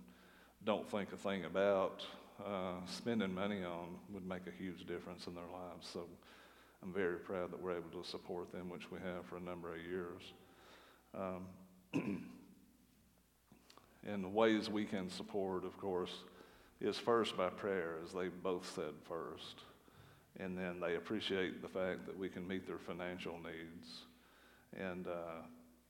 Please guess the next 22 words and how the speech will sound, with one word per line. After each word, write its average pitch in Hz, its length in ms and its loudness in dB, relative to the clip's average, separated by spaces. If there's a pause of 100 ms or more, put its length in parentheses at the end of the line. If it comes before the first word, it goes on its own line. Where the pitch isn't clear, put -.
(600)
so 101 300 0
just 110 260 0
pray 117 200 6
about 87 340 2
that, 92 360 2
and 90 100 -4
as 95 220 0
you 95 160 -4
give, 92 400 -2
just - 180 -4
realize 90 720 -2 (180)
what 107 200 -2
a 90 40 -2
huge 92 360 -6
difference 101 420 2
it 85 120 -4
does 101 280 4
make. 104 380 0 (760)
And 113 160 4
if 107 100 4
you 131 140 10
have 120 260 8